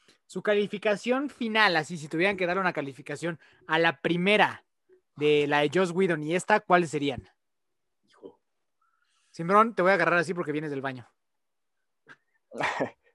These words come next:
Speaker 3: No, no voy al baño. Em, la primera, yo sí le doy un cuatro.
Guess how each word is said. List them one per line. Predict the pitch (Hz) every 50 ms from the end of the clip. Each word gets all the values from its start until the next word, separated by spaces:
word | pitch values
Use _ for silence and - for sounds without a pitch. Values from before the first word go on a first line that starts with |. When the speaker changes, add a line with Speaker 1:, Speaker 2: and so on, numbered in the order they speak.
| _
Speaker 3:
No, | - 120 127 143
no | 147 151 147
voy | 143 147 147
al | 147 131
baño. | 123 120 123 143 131 113 - _ _ - - _ _ _
Em, | - - 117 117 117 117 117 117 120 120 120 120 123 123 120 120 117 113 _ _ _ _ _ _ _ _ _
la | 120 123 123 123
primera, | - 147 143 160 180 185 196 196 202 208 233 277 247 - - _ _ _ _ _ _ _ _ _ _ _ _
yo | - 127 127 127 127
sí | - - 135
le | 131 131 123 117 104
doy | 107 110 110 113 113 113
un | 117 117 113 113 110
cuatro. | 107 - 104 107 104 104 - 95 95 90 82